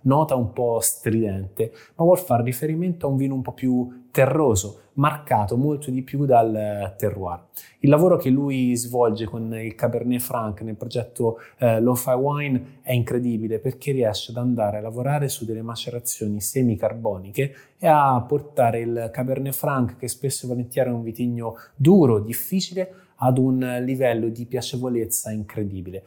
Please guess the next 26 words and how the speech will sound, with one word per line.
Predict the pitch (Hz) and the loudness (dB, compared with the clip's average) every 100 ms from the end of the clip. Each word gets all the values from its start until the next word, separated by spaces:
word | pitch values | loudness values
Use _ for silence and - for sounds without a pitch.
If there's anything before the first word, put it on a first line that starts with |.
| _ | _
sia | - 247 | 0 4
per | - | 4
l'aspetto | 123 117 127 - | 4 0 -4 -6
floreale, | - 135 143 180 202 | -6 -2 0 2 2
ma | 156 117 | 2 -2
soprattutto | - - - _ - | -4 -14 -16 _ 0
il | 131 | 0
focus | - - 143 - 131 | 0 0 -2 0 -6
che | - | -8
porta | - 143 143 131 | -2 -2 -2 -4
su | 120 123 | -4 -2
un | 120 120 | -2 0
tannino | 151 143 139 160 160 | 0 0 0 0 0
che | 127 113 110 - - | 0 -2 -2 -10 -8
non | - 139 139 | 0 2 4
di | 151 | 6
rado | 127 131 143 | 6 6 2
può | 135 117 | -2 -6
essere | 113 - 123 120 | -4 -6 -4 -4
anche | 117 110 - 120 113 | -4 -8 -2 0 0
un | 113 107 | -4 -2
po' | 120 117 110 - - | 2 2 0 -6 -2
imponente, | 123 110 123 143 147 117 | 0 2 2 2 0 -2
importante, | 110 98 113 - 147 147 120 - 107 104 - - | -4 -4 -8 -6 -4 -2 -2 -2 -2 -2 -10 -2
graffiante, | 127 113 - 143 147 110 95 | 0 0 0 0 2 0 -2
ampio. | 120 147 127 98 - 104 | -4 -2 -2 -4 -6 -10